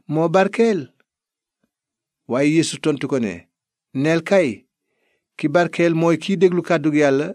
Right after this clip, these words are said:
te di ko topp." Naka la mbooloo may gën a takku?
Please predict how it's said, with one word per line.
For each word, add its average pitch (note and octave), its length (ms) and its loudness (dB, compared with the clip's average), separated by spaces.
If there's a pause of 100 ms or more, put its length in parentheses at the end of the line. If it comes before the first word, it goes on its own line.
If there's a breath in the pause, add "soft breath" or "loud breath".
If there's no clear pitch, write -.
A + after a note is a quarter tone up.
te D#3+ 80 -4
di C#3+ 100 -4
ko D3 140 0
topp." A#2+ 240 -4 (2000)
Naka F#3+ 240 2
la A3+ 100 8
mbooloo F#3 360 8
may E3 180 4
gën D3+ 180 4
a B2+ 60 4
takku? C#3+ 480 -4